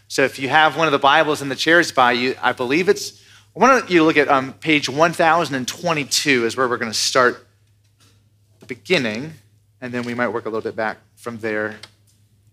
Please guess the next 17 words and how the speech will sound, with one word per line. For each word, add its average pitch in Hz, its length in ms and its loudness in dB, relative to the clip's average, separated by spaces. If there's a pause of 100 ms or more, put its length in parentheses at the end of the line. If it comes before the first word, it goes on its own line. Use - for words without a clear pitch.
(240)
But 131 100 4
again, 139 240 2
that's - 500 -4 (340)
First 143 340 0
John. 127 680 2
We'll 127 120 -6
be 127 100 -2
looking 135 260 -6
first, - 540 -4 (240)
starting 120 360 -2
at 113 100 -8
chapter 117 360 -6
three, 110 480 -4
and 107 100 -8
then 107 140 -8
we'll 104 80 -8
be 104 280 -12